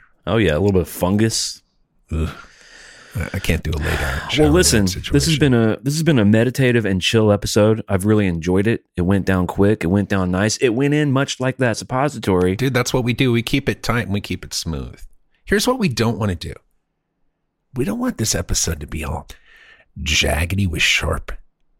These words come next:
Speaker 2: protrusions.
Speaker 1: No, it's protrusionless.
Speaker 2: This is the most protrusionless podcast you can stick up your butthole.
Speaker 1: And if you, <laughs> and if that's your flavor and that's your sauce, here are a couple of things you can do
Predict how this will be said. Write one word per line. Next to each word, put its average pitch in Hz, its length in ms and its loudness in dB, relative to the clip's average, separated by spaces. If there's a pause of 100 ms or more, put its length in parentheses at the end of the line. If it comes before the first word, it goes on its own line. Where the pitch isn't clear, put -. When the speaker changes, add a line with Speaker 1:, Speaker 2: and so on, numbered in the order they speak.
(420)
Speaker 2:
protrusions. 104 1120 0 (560)
Speaker 1:
No, 69 360 -6
it's - 100 -14
protrusionless. 69 800 -2
Speaker 2:
This - 180 -2
is 175 300 -4
the 120 80 2
most 123 420 0
protrusionless 123 1080 0
podcast 113 760 0
you 101 120 -2
can - 180 -4
stick - 340 -4
up - 160 -10
your 67 100 -12 (180)
butthole. - 580 -4
Speaker 1:
And 95 200 0
if - 180 -6
you, 107 140 2 (220)
<laughs> - 240 -20
and 87 100 2
if 80 120 -2
that's 117 280 0
your 110 80 2
flavor 98 460 2
and 85 100 2
that's 90 240 0
your 82 80 -2
sauce, 92 420 0
here 107 200 2
are 95 40 2
a 87 40 -2
couple 123 320 0
of 107 100 0
things 107 240 0
you 98 80 -4
can 92 140 -2
do 87 280 0